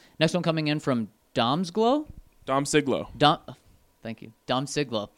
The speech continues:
Speaker 1: He says, "First off, rest in peace, Mister Bowen. You will definitely be missed. But a Brandon Perna appearance needs to happen at least once a week."
Speaker 2: Jeez, man, we give you guys an inch, you take a mile. Like, just be, just be appreciative that we got him on.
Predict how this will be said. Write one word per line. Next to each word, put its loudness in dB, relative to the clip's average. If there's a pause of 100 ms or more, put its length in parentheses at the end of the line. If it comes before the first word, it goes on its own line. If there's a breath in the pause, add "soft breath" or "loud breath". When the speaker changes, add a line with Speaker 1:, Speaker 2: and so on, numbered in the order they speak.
(240 soft breath)
Speaker 1:
He 2
says, 2
"First 4
off, 2 (200 soft breath)
rest 4
in 2
peace, 0
Mister -2
Bowen. -2
You -2
will 0
definitely 0
be -2
missed. -6 (240 soft breath)
But 4
a 8
Brandon 2
Perna 4
appearance -2
needs -2
to -2
happen 2
at -2
least -4
once -2
a 0
week." -2 (100)
Speaker 2:
Jeez, -4
man, 0
we 4
give 2
you 2
guys 10
an 4
inch, 4
you -6
take 6
a 0
mile. 8
Like, 2 (460 loud breath)
just -6
be, 6 (140)
just 2
be 4 (200)
appreciative 0
that 4
we 2
got 4
him 0
on. 0